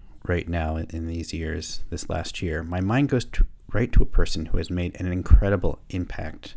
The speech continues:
on my family. You could actually, or easily argue, I would argue she's changed the course of our lives.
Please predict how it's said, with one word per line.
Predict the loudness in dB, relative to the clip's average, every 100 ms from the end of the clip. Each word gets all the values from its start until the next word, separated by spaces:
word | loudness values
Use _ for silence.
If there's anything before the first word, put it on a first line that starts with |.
| -10 -10 -14 -20 -20 -20 -20 -20 -20 -6
on | -4 -4 -4 -8 -8 -6 -6 -6 -8 -10
my | 2
family. | 4 4 2 -8 -6 -4 -6 -12 -18 -20 -20 -20 _ -20 -12
You | -8 -2
could | 0 -2 -6 -20 _ _ _ -8
actually, | -6 -4 -2 -2 -2 -6 -10 -12
or | -10 -8 -10 -14 -20 _
easily | 0 0 0 -4 -12 -18 -16
argue, | -12 -10 -10 -8
I | -4
would | -2 -2
argue | -4 -6
she's | -6 -6
changed | -6 -6 -6
the | -10
course | -6 -6 -6 -10
of | -10 -8
our | -8
lives. | -8 -12 -14 -16 -18 -16